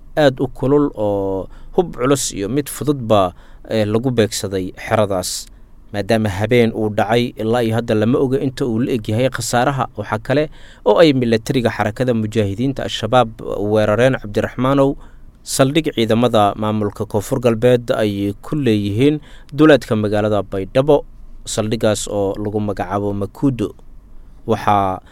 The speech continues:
isna lala beegsaday hub culus iyo mid fudud, lamana oga khasaaraha inta uu gaarsiisan yahay.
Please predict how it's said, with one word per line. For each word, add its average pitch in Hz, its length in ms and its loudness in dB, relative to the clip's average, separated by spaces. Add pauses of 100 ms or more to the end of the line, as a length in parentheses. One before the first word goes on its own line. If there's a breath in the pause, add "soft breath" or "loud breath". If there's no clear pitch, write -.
(240 soft breath)
isna 123 380 -2
lala 110 220 2
beegsaday 107 540 -2
hub 135 240 0
culus 120 320 2
iyo 107 240 -4
mid 120 280 -4
fudud, 147 300 -2 (880 soft breath)
lamana 123 380 4
oga 98 380 -2 (120)
khasaaraha 104 580 -2 (140)
inta - 300 -4
uu 95 180 -4
gaarsiisan 98 840 -4
yahay. 90 320 -6